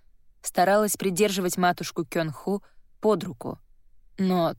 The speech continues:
то сама запиналась о торчащие из земли камни,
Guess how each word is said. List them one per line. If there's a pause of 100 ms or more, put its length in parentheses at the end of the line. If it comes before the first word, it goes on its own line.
то
сама
запиналась
о
торчащие
из
земли
камни,